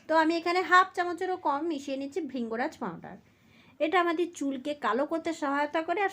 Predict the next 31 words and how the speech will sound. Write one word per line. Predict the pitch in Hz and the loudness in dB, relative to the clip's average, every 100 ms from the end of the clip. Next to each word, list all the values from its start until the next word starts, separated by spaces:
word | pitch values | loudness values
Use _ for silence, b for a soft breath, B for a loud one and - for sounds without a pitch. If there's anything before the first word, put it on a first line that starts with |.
| - | -4
সবথেকে | 190 - 311 | -8 -6 -6
বড় | 285 277 | -2 -2
কথা | 320 330 | -2 -4
কি | 349 381 | -2 0
জানেন, | 427 370 392 - b b b b b _ _ _ - | 0 0 -2 -8 b b b b b _ _ _ -2
চুল | 359 415 | 2 4
ওঠা | 403 403 | 2 2
বন্ধ | 294 302 | 2 2
করে, | 330 359 392 | 2 2 0
ছোট্ট | 392 381 - | 0 -2 0
ছোট্ট | 427 415 453 440 | -2 0 0 0
চুল | 320 269 | 2 2
গজায়। | 196 160 160 107 - _ _ _ _ _ _ _ - | 0 -6 -10 -14 -16 _ _ _ _ _ _ _ -12
এ | 226 | -8
দেখুন, | 202 - 180 190 - b b b | -8 -8 -10 -10 -16 b b b
যেহেতু | 226 254 339 | 2 2 2
আপনি | 330 381 | 2 4
পাঁচ | 349 320 359 | 4 4 2
মিনিট | 370 359 | 2 4
রাখবেনই | 302 277 339 370 | 4 4 2 2
বলছেন, | 359 330 - 320 453 B B B | 4 2 0 -2 -2 B B B
তাহলে | - 320 330 | 0 2 2
এটা | 320 320 | 2 0
স্ক্যাল্পে | 311 - 294 294 311 | -2 0 0 2 2
লাগিয়ে | 277 277 277 | 2 2 0
রাখলে | 285 294 | 0 -2
এমন | 262 254 | -2 -4
কোনো | 262 339 | -4 -4
ক্ষতি | 262 240 202 | -2 -2 -4
হবে | 185 - | -6 -10
না। | 190 | -14